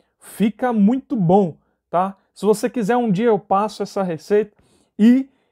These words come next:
é importante, principalmente pra você aí jovem, que vai fazer uma missão, né?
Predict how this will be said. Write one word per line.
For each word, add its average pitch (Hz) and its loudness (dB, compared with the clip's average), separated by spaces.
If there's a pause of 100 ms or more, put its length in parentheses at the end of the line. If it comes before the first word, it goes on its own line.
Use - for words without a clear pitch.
(220)
é 240 -4
importante, 262 -2 (120)
principalmente 285 0
pra 262 2
você 240 -2 (260)
aí 208 0
jovem, 185 2 (100)
que 269 -6 (380)
vai 302 2
fazer 226 2
uma 285 2
missão, 233 -2 (120)
né? - -10